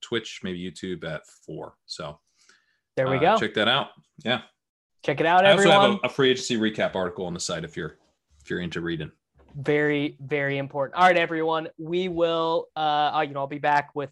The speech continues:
Speaker 2: Pat or with someone else next week whenever we get, uh, some more news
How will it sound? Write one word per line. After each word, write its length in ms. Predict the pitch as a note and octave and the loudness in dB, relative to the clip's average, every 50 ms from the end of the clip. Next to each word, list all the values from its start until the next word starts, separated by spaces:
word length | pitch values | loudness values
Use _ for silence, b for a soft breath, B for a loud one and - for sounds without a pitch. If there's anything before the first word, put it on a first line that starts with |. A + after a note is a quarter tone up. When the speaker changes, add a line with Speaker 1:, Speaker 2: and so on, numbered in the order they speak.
| _ _ - | _ _ 2
Speaker 2:
Pat 320 | E3 D#3 D#3+ D#3 D3 - | 4 6 6 4 2 0
or 100 | - C#3+ | -6 -10
with 120 | C#3 C#3+ C#3 | -10 -10 -10
someone 260 | - D3+ C#3 C#3 C#3 | -8 -8 -6 -6 -4
else 340 | C3+ B2+ B2+ B2 - - _ _ _ _ _ _ _ _ _ _ _ | -2 -4 -4 -4 -8 -14 _ _ _ _ _ _ _ _ _ _ _
next 420 | C#3+ D#3+ F#3 A3 A#3+ A3 - - G3+ | -4 0 2 2 2 0 -6 -8 -6
week 300 | G3+ G#3+ G#3+ G#3 - F3+ | -4 -4 -4 -6 -6 -4
whenever 400 | F3+ D#3+ D#3+ E3 D3+ E3 D#3 D3+ | -2 0 0 0 0 0 -2 -2
we 100 | D3 C#3+ | -6 -10
get, 400 | C3+ C#3+ C#3+ C#3 C#3+ C#3+ C#3+ _ - | -6 -2 0 0 0 -2 -6 _ -6
uh, 260 | D3 C#3+ C#3 C#3+ B2+ | -2 -2 -2 -2 -4
some 220 | - - - D3+ | -8 -12 -14 -12
more 320 | C#3+ C#3 C#3 C#3+ C#3 C#3 C#3+ | -10 -6 -2 -2 -2 -2 -2
news 500 | C#3+ C#3 C#3+ D3 D#3 D#3+ D#3+ D#3 D3 | -4 -4 -4 -2 -2 -2 -2 -4 -6